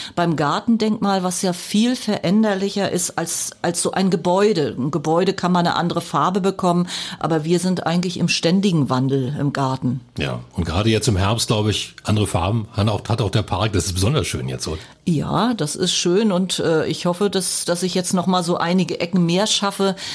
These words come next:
Speaker 1: ähm, gerade was den Tumulus betrifft, äh, Pücklers, äh, Grab, also die, äh, Pyramide im Wasser, die, wo
Speaker 2: Ja.
Speaker 1: dann der Wein im Herbst rot leuchtet. Also da gibt's viel Farbspiel.
Speaker 2: Ja.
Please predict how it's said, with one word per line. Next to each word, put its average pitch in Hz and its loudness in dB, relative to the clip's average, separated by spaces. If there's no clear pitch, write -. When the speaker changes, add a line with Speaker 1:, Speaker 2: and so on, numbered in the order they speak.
Speaker 1:
ähm, 170 2
gerade 165 0
was 165 0
den 170 2
Tumulus 165 2
betrifft, - -2
äh, 151 2
Pücklers, - 0
äh, 147 0
Grab, 147 -2
also 147 -2
die, 147 0
äh, 123 -4
Pyramide 156 2
im 139 0
Wasser, 156 2
die, 139 -6
wo 156 2
Speaker 2:
Ja. 160 2
Speaker 1:
dann 147 2
der 143 0
Wein 165 4
im 160 0
Herbst 151 0
rot 160 2
leuchtet. 151 2
Also 160 0
da 160 0
gibt's - -2
viel 165 0
Farbspiel. 113 -4
Speaker 2:
Ja. 62 -6